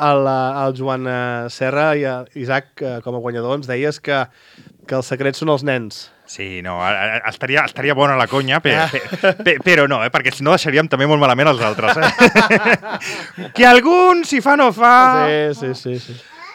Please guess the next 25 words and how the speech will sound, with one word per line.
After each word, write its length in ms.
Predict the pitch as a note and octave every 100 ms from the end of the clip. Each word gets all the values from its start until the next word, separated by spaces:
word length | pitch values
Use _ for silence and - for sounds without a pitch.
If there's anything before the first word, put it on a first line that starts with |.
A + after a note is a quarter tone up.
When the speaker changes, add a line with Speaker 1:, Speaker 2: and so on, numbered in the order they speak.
| _ _
Speaker 2:
No, 260 | G#2+ G#2+ G2+
no, 240 | G2+ F#2+
no, 220 | G2 F#2
no. 180 | E2+ F2 - - _
Però 300 | C3 B2 A#2+ A#2+
per 140 | B2
a, 80 | A#2
per 140 | B2+ A#2+
estar 160 | -
aquí 140 | B2+ C3
dalt 240 | C3+ D3+
tens 160 | B2+ G#2+
que 80 | A#2+
mirar 160 | G#2
classificació, 720 | G2 A2 B2 B2+ A#2 - C#3 -
si 220 | - B2
no, 120 | A#2+
no 120 | B2 G2+
arribes. 540 | F2 E2 D#2 - - - _ -
Speaker 1:
A-, 400 | C3+ C3+ C3 C3
el, 240 | C3 B2+ A#2
el, 140 | B2 C#3 B2+
l'Isaac 320 | C3+ D#3+ D#3
i 80 | D#3+
el... 300 | D#3 D3+